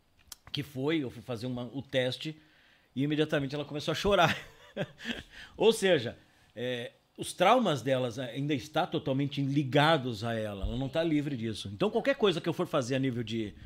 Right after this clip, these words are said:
de, de terapia, terapia, de hipnose de palco, não vai funcionar como a gente quer que funcione,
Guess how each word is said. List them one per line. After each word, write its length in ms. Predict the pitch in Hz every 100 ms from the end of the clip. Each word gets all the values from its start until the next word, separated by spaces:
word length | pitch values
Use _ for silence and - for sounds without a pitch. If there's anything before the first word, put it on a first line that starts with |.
| - - -
de, 960 | 117 110 120 117 113 107 101 98 95 90 -
de 260 | - 123 110
terapia, 540 | - 139 120 - 127
terapia, 440 | 104 117 104 104 95
de 120 | 104
hipnose 340 | 101 127 120
de 80 | 101
palco, 480 | - 123 160 165 - _ - - -
não 140 | 180
vai 200 | 160 190
funcionar 460 | - 131 127 131 131
como 160 | 139
a 40 | 131
gente 200 | 131 -
quer 140 | 127
que 60 | -
funcione, 540 | 131 127 123 101 95